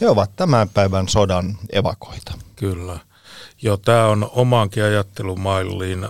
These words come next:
Speaker 2: vaikuttanut ja elämänhistoriaan hyvin voimallisesti. Ja, ö, se asia, mistä tietysti ulko- ja turpossa niin vähemmän puhutaan, mut joka se tausta-ajatus on tietysti se, että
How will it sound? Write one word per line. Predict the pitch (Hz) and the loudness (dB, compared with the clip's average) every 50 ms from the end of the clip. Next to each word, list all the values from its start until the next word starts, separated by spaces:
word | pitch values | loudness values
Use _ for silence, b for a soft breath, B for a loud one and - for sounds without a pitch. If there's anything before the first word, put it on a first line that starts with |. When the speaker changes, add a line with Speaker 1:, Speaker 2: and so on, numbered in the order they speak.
| - - | -6 -2
Speaker 2:
vaikuttanut | 101 104 98 95 - 110 104 - _ - 98 92 90 87 87 95 - | 0 0 0 -2 -4 -8 -12 -10 _ -6 -6 -4 -4 -6 -8 -8 -4
ja | 110 98 92 92 98 - | -4 -2 -2 -4 -4 -6
elämänhistoriaan | 107 104 101 101 95 95 90 90 85 90 92 87 - - - 110 104 98 95 95 92 87 87 B B B B B B B B B B B B B _ - | -4 -2 -2 -2 -2 -4 -6 -8 -8 -8 -8 -8 -8 -8 -8 -8 -6 -4 -4 -4 -4 -4 -8 B B B B B B B B B B B B B _ -4
hyvin | 110 110 104 104 98 90 90 - - - - 113 107 | -2 -2 0 -2 -2 -2 -6 -8 -10 -14 -14 -8 -4
voimallisesti. | 107 107 104 98 104 107 104 107 107 104 95 104 101 95 - - - - 101 95 95 | -2 0 0 -2 -2 -4 -4 -6 -6 -6 -6 -6 -6 -6 -8 -6 -6 -6 -4 -4 -4
Ja, | 95 92 87 - B B B B B B B B B - - | -4 -6 -6 -8 B B B B B B B B B -10 -8
ö, | - - - 50 - - - | -6 -6 -6 -8 -8 -8 -6
se | - - - 131 127 | -2 2 2 4 4
asia, | 120 123 127 - - 131 113 | 4 4 2 2 2 0 0
mistä | 104 104 98 - - - | 0 0 -2 -4 -4 -6
tietysti | 104 - 113 107 98 101 98 - - - 110 | -4 -4 -4 -4 -2 -4 -4 -4 -4 -4 -4
ulko- | 107 110 117 113 104 - 113 | -2 -2 -2 -2 -2 -2 -2
ja | 104 98 | -2 -2
turpossa | 95 98 - 117 110 107 95 - 104 95 - - - 101 | -4 -4 -4 -2 -2 -2 -4 -6 -6 -6 -4 -2 -2 -2
niin | 98 101 98 101 98 98 98 B B B B B B - | 0 0 0 0 -2 -4 -6 B B B B B B -2
vähemmän | 120 113 117 117 107 107 101 101 | 0 2 2 2 2 2 0 0
puhutaan, | - 131 131 107 117 107 - - 104 92 87 | 0 0 0 2 0 -2 -2 -2 -2 -2 -4
mut | 90 87 87 - | -6 -8 -8 -8
joka | 98 92 - 104 | -8 -6 -4 -4
se | 95 107 95 | -4 -4 -2
tausta-ajatus | - 117 120 123 110 98 - - - 92 92 - - - - 110 110 110 101 95 - 104 95 - - | 0 2 2 2 2 0 -2 -6 -6 -8 -8 -10 -12 -8 -4 -2 -2 0 -2 -2 -4 -6 -8 -6 -6
on | 104 98 92 | -6 -6 -4
tietysti | - 117 107 98 92 98 92 - - 104 | -4 -4 -4 -4 -4 -8 -10 -10 -8 -8
se, | - - - 123 117 110 | -6 -4 -2 0 0 0
että | 101 95 - _ - 101 87 | -2 -4 -6 _ -6 -6 -6